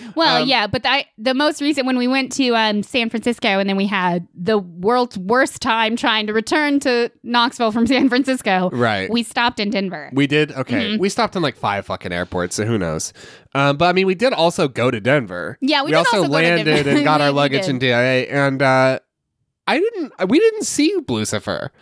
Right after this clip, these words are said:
Speaker 2: I guess we just were, like, not near it.
Speaker 1: It's, like, it's not that close to the ro-,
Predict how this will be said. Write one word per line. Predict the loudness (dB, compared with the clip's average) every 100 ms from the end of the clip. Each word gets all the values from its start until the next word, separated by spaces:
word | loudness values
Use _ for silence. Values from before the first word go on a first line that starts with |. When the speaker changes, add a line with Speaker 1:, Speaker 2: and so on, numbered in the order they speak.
| _ -2
Speaker 2:
I | -2
guess | 0 0
we | 0
just | 0 -2
were, | 2 2
like, | 2 0
not | 0 2 0 -2
near | -2 0
it. | -2 -4 -6 -6
Speaker 1:
It's, | -4 -8 _ _ -2
like, | 0 0 -2 _ _ _ _ _ _ _ _ _ _ _ _ _ _ _ _ _ -8
it's | -4 0
not | 2 2 0
that | -2 -2
close | -4 -4 -4 -10
to | -6
the | -4 -4
ro-, | -6 -4 -2